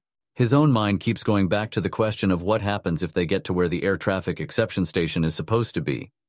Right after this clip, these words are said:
with a runway facing the ocean, and the cloud cover is still solid, and their short-range emergency radio hears nothing from the station.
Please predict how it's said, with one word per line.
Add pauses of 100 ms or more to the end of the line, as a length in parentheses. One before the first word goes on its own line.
(200)
with
a
runway
facing
the
ocean, (420)
and
the
cloud
cover
is
still
solid, (400)
and
their
short-range
emergency
radio
hears
nothing
from
the
station.